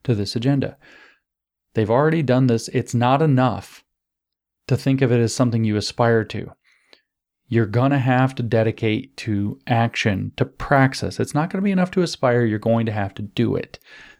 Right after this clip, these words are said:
The typical extortion racket. Rather, it is essential to look at what really stands in the way for these institutions to contribute significantly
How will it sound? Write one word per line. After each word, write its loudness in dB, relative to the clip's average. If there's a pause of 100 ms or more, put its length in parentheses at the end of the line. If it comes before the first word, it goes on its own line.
(640)
The -4
typical 2
extortion -2
racket. -6 (840)
Rather, 2
it 0
is 0
essential 0
to 0
look 0
at 2
what 0
really 0
stands 0
in 0
the 0
way 2
for -4
these -4
institutions -4
to -6
contribute -2
significantly 0